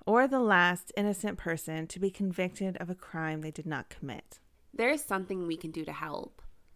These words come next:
Speaker 2: Investigating Innocence is a national nonprofit wrongful conviction advocacy organization. They provide investigative support to financially struggling inmates, lawyers, and the Innocence Projects throughout the United States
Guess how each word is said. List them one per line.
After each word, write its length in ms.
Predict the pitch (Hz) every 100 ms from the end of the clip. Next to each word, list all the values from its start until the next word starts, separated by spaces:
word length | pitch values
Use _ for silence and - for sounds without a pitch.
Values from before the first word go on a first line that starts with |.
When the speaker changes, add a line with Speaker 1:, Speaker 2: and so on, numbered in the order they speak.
| - - 220
Speaker 2:
Investigating 720 | 226 226 240 311 294 302 285
Innocence 640 | 180 165 165 160 156 180 -
is 120 | 202
a 60 | 196
national 520 | 190 202 - 294 277
nonprofit 880 | 190 165 170 170 165 160 165 165 -
wrongful 420 | 165 180 196 233
conviction 600 | 233 202 160 156 170 170
advocacy 640 | 160 165 - 214 202 202 -
organization. 1000 | 160 160 156 151 131 147 - - - 208 _ _ - - -
They 120 | 220
provide 400 | 233 254 240 226
investigative 680 | 208 190 202 - 254 254 247
support 540 | - 254 - 170 170 180
to 60 |
financially 680 | 185 185 175 170 180 226 226
struggling 480 | - 165 165 170 165
inmates, 600 | 156 151 151 151 156 - -
lawyers, 640 | 180 190 208 208 202 202 -
and 220 | 185 208
the 80 | 233
Innocence 440 | 170 170 165 165
Projects 560 | - 160 156 151 151 -
throughout 320 | 170 160 165
the 80 | 160
United 440 | 156 147 147 156
States 440 | - 139 131 -